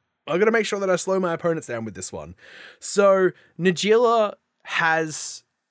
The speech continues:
an easily a turn, easily has, like, a turn three win, but usually consistently is about a turn five win. Uh, in the ways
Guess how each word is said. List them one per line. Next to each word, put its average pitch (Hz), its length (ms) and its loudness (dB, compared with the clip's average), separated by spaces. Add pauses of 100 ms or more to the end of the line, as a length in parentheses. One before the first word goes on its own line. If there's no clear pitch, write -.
(160)
an 147 140 -6
easily 143 1000 -2
a 110 60 -14
turn, 123 840 -8 (100)
easily 196 300 -4
has, 208 180 -2
like, 165 100 -8
a - 60 -20
turn 151 260 -8
three 120 320 -10
win, 117 400 -12
but 127 200 -14
usually 127 300 -8
consistently 117 680 -12
is 107 100 -12
about 98 180 -14
a 95 40 -20
turn 92 260 -16
five 92 360 -14
win. 175 320 -8 (500)
Uh, 98 240 -8
in 98 100 -14
the 101 60 -14
ways 101 280 -12